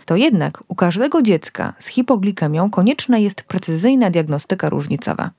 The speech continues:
W przypadku hipoglikemii ketotycznej objawy hipoglikemii występują najczęściej w okresie infekcji, gdy dochodzi do ograniczenia spożycia pokarmów lub pominięcia posiłków. Wówczas mamy do czynienia z hipoglikemią z ograniczenia substratów.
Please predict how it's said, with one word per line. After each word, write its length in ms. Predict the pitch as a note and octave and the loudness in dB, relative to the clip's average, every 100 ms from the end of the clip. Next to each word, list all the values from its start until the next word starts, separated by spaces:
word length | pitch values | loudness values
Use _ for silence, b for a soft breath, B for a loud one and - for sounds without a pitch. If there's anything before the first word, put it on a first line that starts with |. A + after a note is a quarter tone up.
| _ | _
W 60 | - | -12
przypadku 520 | - F#3+ C4 - G#3 | -4 0 0 0 -2
hipoglikemii 800 | G#3 B3+ A#3+ F#3+ F#3 G#3+ C4 G#3 | 0 0 0 0 0 2 2 2
ketotycznej 760 | - C4 B3+ F3+ - - D3 - | 0 0 0 0 -2 -2 -2 0
objawy 380 | F3 G#3+ A3+ G#3+ | 2 2 2 0
hipoglikemii 760 | A3+ G#3+ F3 F3 A3+ B3 G#3+ | 0 0 0 0 2 4 2
występują 560 | F#3 - F3+ G#3 B3 G3 | 0 0 0 2 2 2
najczęściej 540 | F3 E3+ B3 A#3+ G3 | 0 2 2 2 -2
w 60 | - | -2
okresie 360 | - G#3 - | -2 -2 0
infekcji, 640 | F3 F#3 - - - A#3+ C4+ B | 0 0 -2 -6 -2 -2 -2 B
gdy 160 | G#3 B3 | -2 2
dochodzi 480 | D#4 - D3 D3 G3+ | 2 2 0 0 0
do 160 | G3 | 2
ograniczenia 720 | - F#3 F3+ D#3+ D#3 C#4+ D4 | 0 2 2 2 2 2 2
spożycia 480 | G#3 - D#3+ F3+ F3 | 0 -2 -2 0 -2
pokarmów 540 | - D3+ C#3+ F3 C4+ A#3+ | -4 -4 -2 0 0 0
lub 340 | F#3 D#4+ - | -4 -4 -4
pominięcia 560 | - G3+ D#3 C#3 D#3+ C#4+ | 0 2 2 0 -2 -2
posiłków. 640 | F#4+ - - - - - b b b b _ | -2 -2 -4 -4 -12 -14 b b b b _
Wówczas 400 | E3+ F3 A3 A3 | -4 -2 -2 0
mamy 220 | G3 G#3+ | 2 4
do 120 | F3+ | 2
czynienia 360 | E3 D3+ F#3+ G3+ | 0 0 2 0
z 60 | - | -4
hipoglikemią 800 | F#3 D#4+ G#3+ E3 D#3+ A3+ A3 F#3+ | -4 0 0 0 0 0 0 -2
z 120 | - | -4
ograniczenia 720 | - A3+ F#3+ D3+ - G#3 F3 | -2 0 2 0 0 0 0
substratów. 640 | F3+ - - - - - | -4 -6 -6 -10 -8 -10